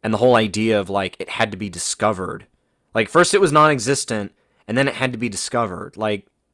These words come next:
that was something that when I, I approached it, I had to think back to what I learned about the fifties and what I've learned, especially in recent years from reading,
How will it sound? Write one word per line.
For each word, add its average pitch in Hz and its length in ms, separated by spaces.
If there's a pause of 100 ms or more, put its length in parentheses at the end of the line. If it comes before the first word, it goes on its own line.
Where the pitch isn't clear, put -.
(800)
that 156 260
was 190 140
something 151 320
that 131 120
when 123 120
I, 120 300
I 113 180
approached 113 480
it, 107 180
I 101 80
had 107 140
to 110 80
think 107 260
back 101 320
to 95 560 (640)
what 110 240
I 107 80
learned 104 280
about 98 240
the 98 60
fifties 92 840 (680)
and 101 520 (180)
what 107 320
I've 104 140
learned, 104 320
especially 107 400
in 95 80
recent 98 340
years 95 260
from 95 220
reading, 92 560